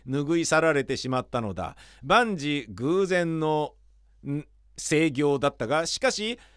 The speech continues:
極めて理想的に病気を退治したということができる。なぜなら、後日、三好達治の背中に拳に余る傷跡を見たからで、彼も同じく腫れ物を病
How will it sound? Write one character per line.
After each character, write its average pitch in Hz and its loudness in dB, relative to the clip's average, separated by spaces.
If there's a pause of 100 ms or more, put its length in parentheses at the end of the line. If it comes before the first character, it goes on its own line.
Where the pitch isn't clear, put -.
(200)
極 277 2
め 262 2
て 202 2
理 196 -2
想 247 2
的 226 -4
に 220 0
病 214 0
気 226 0
を 214 2
退 220 0
治 156 -2
し - -10
た 190 4
と 170 0
い 135 0
う 135 -4
こ 139 -4
と 180 -6
が 185 2
で 107 -4
き 90 -8
る。 67 -16 (360)
な 202 2
ぜ 190 0
な 131 0
ら、 165 0 (260)
後 208 4
日、 143 -2
三 170 -2
好 220 0
達 220 -2
治 147 -4
の 208 0 (260)
背 156 0
中 156 0
に 147 -2
拳 208 -2
に 208 2
余 196 4
る 175 2
傷 143 0
跡 180 2
を 170 4
見 170 -4
た 165 2
か 101 -4
ら 98 0
で、 85 -6
彼 135 0
も 117 -2
同 143 -2
じ 117 -10
く 113 -2
腫 123 -4
れ 139 0
物 135 -2
を 127 -2
病 113 0